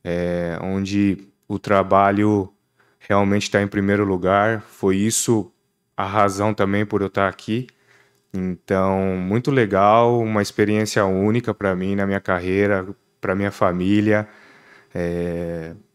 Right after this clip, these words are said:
só agradecer pela oportunidade e, e voltando à questão, é, realmente é diferente, realmente tem, tem, tem um aspecto especial pra mim aí também,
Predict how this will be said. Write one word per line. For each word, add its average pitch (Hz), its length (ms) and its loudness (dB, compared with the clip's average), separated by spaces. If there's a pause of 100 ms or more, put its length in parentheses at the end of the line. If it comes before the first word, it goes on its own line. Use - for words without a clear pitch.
só 110 220 2
agradecer 107 640 0
pela 104 140 -4
oportunidade 98 880 0
e, 92 360 -4 (800)
e 92 320 -4
voltando 101 340 -2
à 104 40 -2
questão, 113 580 -2 (580)
é, 87 260 -6
realmente 113 500 2
é 110 40 -2
diferente, 107 720 0
realmente 104 540 -2
tem, 101 380 -2 (840)
tem, 98 300 -2
tem 104 260 0
um 104 100 0
aspecto 101 460 -2
especial 104 480 0
pra 98 220 -2
mim 101 200 -4
aí 98 120 -4
também, 101 600 -4